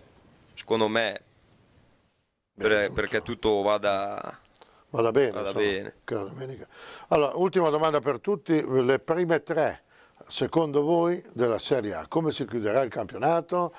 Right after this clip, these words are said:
Speaker 2: Un campionato, eh, a mio avviso, che, Giorgio, inguardabile, per que-, a parte due o tre partite,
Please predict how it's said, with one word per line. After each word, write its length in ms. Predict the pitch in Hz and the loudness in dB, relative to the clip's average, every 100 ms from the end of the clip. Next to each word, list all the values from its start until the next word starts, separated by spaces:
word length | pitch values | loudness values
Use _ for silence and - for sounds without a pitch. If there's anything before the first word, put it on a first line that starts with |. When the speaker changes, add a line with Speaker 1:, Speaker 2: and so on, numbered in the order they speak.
| - - | -20 -6
Speaker 2:
Un 140 | 139 127 | -2 0
campionato, 920 | 135 120 131 131 143 135 139 120 - - - - | 0 0 -2 2 0 0 0 -2 -2 -14 -20 -8
eh, 280 | 104 117 120 - - - - - - - - | -2 0 -2 -4 -18 -20 -20 -20 -20 -20 -10
a 180 | - | -4
mio 160 | 104 107 | 0 2
avviso, 600 | 98 113 101 92 80 69 - - | 2 0 0 -2 -6 -10 -20 -6
che, 180 | 117 95 | -4 -4
Giorgio, 440 | 95 - - - - - - _ _ _ _ _ _ _ _ - | -4 -6 -8 -12 -14 -18 -20 _ _ _ _ _ _ _ _ -2
inguardabile, 1000 | 139 120 120 98 92 90 78 85 82 - _ _ _ _ _ _ _ - 110 - - - | 0 2 2 0 -2 -4 -4 -8 -8 -10 _ _ _ _ _ _ _ -18 -18 -18 -10 0
per 200 | 160 120 | 0 0
que-, 200 | 156 - _ - | -6 -6 _ -8
a 160 | - | -6
parte 440 | - 151 139 - 120 | 0 2 2 -2 -6
due 160 | 120 | -2
o 40 | 117 | -2
tre 200 | 107 107 | -2 -6
partite, 680 | - 80 90 80 - 98 | -6 -10 -10 -12 -12 -16